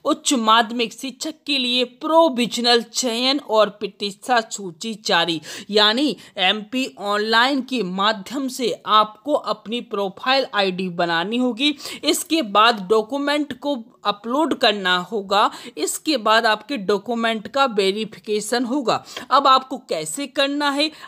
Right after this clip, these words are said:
आज की वीडियो में हम आपको बताएंगे, पूरी जानकारी देंगे ऑथेंटिक। सबसे पहले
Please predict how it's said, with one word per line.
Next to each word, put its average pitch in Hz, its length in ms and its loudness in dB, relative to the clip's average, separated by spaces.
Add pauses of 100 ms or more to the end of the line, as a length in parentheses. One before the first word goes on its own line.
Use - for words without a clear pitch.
आज 277 240 4
की 240 120 -8
वीडियो 220 340 -6
में 233 120 -6
हम 262 260 -4
आपको 214 280 -2
बताएंगे, 220 480 0
पूरी 311 420 0
जानकारी 214 600 2
देंगे 240 260 -2
ऑथेंटिक। 226 760 0
सबसे 226 540 -6
पहले 262 520 2